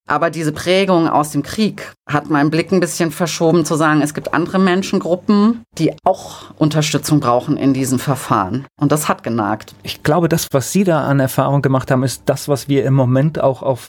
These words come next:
Speaker 2: europäischer Ebene spüren. Das
Speaker 1: Mhm.
Speaker 2: ist eine Wirtschaftsgemeinschaft. Und jetzt merken wir, es fehlt was.
Speaker 1: Ja, vielleicht,
Speaker 2: Dass wir nämlich
Speaker 1: genau.
Speaker 2: viele andere Dinge auch regeln müssen. Dass es nicht nur darum geht, wir,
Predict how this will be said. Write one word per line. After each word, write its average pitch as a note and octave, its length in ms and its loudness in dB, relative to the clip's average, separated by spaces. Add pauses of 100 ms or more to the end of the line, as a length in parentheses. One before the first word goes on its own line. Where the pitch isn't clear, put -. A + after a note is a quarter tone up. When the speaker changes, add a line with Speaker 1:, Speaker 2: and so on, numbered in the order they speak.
Speaker 2:
europäischer D3 880 0
Ebene D3+ 400 2
spüren. A#2+ 480 2 (180)
Das D#3+ 260 0
Speaker 1:
Mhm. D#3+ 60 2
Speaker 2:
ist E3 80 2
eine C#3+ 200 2
Wirtschaftsgemeinschaft. A#2+ 1160 -2
Und B2 180 0
jetzt C#3+ 180 0
merken C#3+ 360 0
wir, B2 100 2
es A#2+ 100 -6
fehlt D#3+ 340 -2
was. - 340 -10 (300)
Speaker 1:
Ja, C#4 300 2 (220)
vielleicht, G3+ 200 0
Speaker 2:
Dass G3 40 -6
wir E3 80 4
nämlich E3 180 2
Speaker 1:
genau. A3 140 4
Speaker 2:
viele F#3+ 200 2
andere E3 280 0
Dinge D3+ 240 2
auch F3 200 0
regeln C#3 340 2
müssen. B2+ 420 2 (260)
Dass C3+ 140 0
es B2+ 100 -2
nicht D3+ 160 2
nur D3+ 80 2
darum C3+ 240 0
geht, C3 240 0
wir, C3 240 2